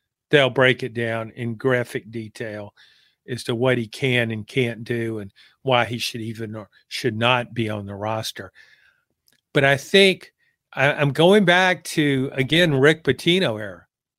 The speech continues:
Rick Pitino, his greatest team to me didn't win the national championship. It came up short. It made the Final Four. But it had this incredible run through the N C A A tournament and the S E C tournament. I covered every one of those games.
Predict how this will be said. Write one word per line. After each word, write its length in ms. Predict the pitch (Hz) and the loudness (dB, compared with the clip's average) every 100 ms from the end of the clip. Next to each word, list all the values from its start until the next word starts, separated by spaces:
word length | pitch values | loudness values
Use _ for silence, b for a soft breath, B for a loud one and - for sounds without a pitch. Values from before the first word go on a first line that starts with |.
| _ _ _ _ _ _ _ _ _ _ _ _ _ _ - | _ _ _ _ _ _ _ _ _ _ _ _ _ _ 0
Rick 240 | 147 165 | 2 2
Pitino, 520 | 196 - 202 196 156 135 | -2 -2 0 2 2 0
his 180 | 127 | -4
greatest 520 | - 165 208 190 - - | 0 4 4 4 0 -2
team 300 | 185 175 151 | -2 0 -4
to 160 | 147 | -6
me 180 | 147 147 | -4 2
didn't 240 | 139 123 | 2 2
win 160 | 131 135 | -2 -4
the 80 | 117 | -4
national 460 | 113 110 - 110 | -6 -8 -10 -16
championship. 720 | - 120 104 - 87 - - - _ _ _ _ _ | -12 -10 -10 -16 -20 -20 -20 -20 _ _ _ _ _
It 160 | - 110 | -18 -6
came 260 | 147 139 156 | 0 0 0
up 160 | 160 | -2
short. 380 | - 147 123 120 | -4 -2 -2 -2
It 80 | 117 | -6
made 200 | 120 117 | -8 -8
the 60 | |
Final 340 | 110 139 123 117 | -8 -6 -4 -6
Four. 280 | - 117 104 b b b b - | -8 -10 -12 b b b b -4
But 120 | 143 | -4
it 80 | 135 | 0
had 240 | 170 151 | 0 0
this 200 | 147 - | -2 -6
incredible 640 | 123 - 175 208 214 202 | -10 -4 2 2 2 0
run 280 | 165 151 143 | 0 -2 -2
through 180 | 147 131 | -6 -4
the 100 | 139 | -4
N 100 | 139 | -4
C 180 | 156 135 | -4 -4
A 20 | |
A 60 | |
tournament 420 | 131 131 113 107 - _ _ _ _ | -4 -8 -8 -12 -20 _ _ _ _
and 240 | 151 190 | 0 2
the 120 | 185 143 | 4 2
S 180 | 139 | 0
E 80 | 139 | -6
C 220 | 123 135 | -8 -10
tournament. 420 | 120 123 110 110 120 | -8 -10 -10 -10 -8
I 80 | |
covered 320 | 135 165 131 127 | -6 -4 -4 -4
every 220 | 143 160 | -4 -2
one 200 | 160 156 | -2 0
of 80 | 139 | -2
those 220 | 139 123 | -4 -4
games. 400 | 139 123 110 | -8 -8 -10